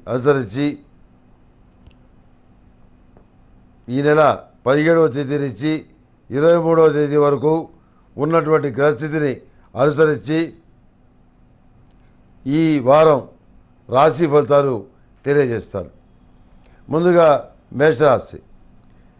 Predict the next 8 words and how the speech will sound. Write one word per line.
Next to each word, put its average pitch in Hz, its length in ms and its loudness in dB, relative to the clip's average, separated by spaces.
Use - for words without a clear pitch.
మేషరాశి 160 480 0
వారికి 165 500 0
ఇబ్బందికరమైన 170 960 0
వాతావరణం 156 760 0
ఏమీ 156 280 -4
లేదు. 151 400 0
ఆర్థిక, 175 680 0
ఆరోగ్య 170 680 0